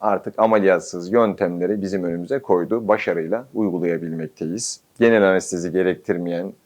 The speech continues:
yakma yöntemleri, ablasyon dediğimiz yakma yöntemleri ve, e, biyolojik yapıştırıcılarla bozuk olan,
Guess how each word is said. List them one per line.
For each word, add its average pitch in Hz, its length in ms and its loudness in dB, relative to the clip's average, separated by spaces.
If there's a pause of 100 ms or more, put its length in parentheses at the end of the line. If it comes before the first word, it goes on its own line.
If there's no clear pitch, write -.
(440)
yakma 98 440 2
yöntemleri, 85 600 0
ablasyon 98 540 0
dediğimiz 85 400 -4
yakma 92 280 -4
yöntemleri 90 680 -4 (360)
ve, 110 340 4 (320)
e, 95 320 4
biyolojik 107 420 2
yapıştırıcılarla 92 1040 2
bozuk 104 340 -2
olan, 87 320 0